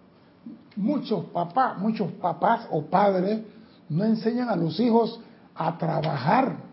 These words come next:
para conseguir lo que quiere. "Papá, un carro nuevo", "Tenga". "Papá, una motocicleta nueva", "Tenga".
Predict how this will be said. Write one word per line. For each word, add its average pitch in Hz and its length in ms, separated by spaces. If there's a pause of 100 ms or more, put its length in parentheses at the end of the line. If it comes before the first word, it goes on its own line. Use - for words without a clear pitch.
para 170 240
conseguir 175 480
lo 220 80
que 175 160
quiere. 226 360 (280)
"Papá, 208 400
un 226 120
carro 240 340
nuevo", 240 400
"Tenga". 180 380 (240)
"Papá, 202 340
una 226 240
motocicleta 214 580
nueva", 226 360
"Tenga". 185 480